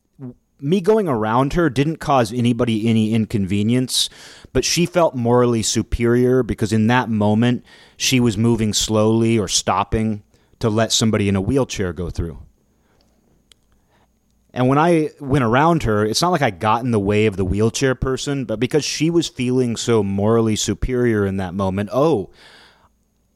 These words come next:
I'm stopping to let a person in a wheelchair go down this aisle."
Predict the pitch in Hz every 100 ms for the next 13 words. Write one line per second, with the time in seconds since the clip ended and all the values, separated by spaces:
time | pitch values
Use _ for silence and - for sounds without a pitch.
0 | _ _ - 127 139 - - 104 98 -
1 | 98 98 92 92 92 92 - - 104 110
2 | 101 98 101 131 - 101 87 90 82 82
3 | 82 - 85 80 69